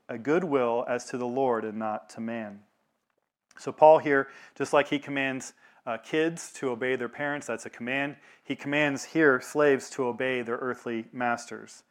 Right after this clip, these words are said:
And again, I believe Paul's interest here is in not upsetting the peace in the Roman Empire.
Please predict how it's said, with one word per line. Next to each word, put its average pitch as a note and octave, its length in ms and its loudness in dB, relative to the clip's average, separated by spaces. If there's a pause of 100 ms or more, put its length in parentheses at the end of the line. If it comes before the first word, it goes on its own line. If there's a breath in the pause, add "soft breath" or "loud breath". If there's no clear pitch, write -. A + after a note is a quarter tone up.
(420 soft breath)
And C3 80 -4
again, C#3 240 2
I C3 60 6
believe C3+ 240 0
Paul's C#3 400 6
interest D3 400 -2
here C3+ 200 0
is B2 160 -4
in A#2+ 200 -6 (160)
not C3+ 240 4
upsetting C3 480 -2
the A#2+ 80 -8
peace D3 360 -6
in C3 60 -6
the A#2+ 80 -4
Roman B2+ 320 -4
Empire. C3+ 480 -2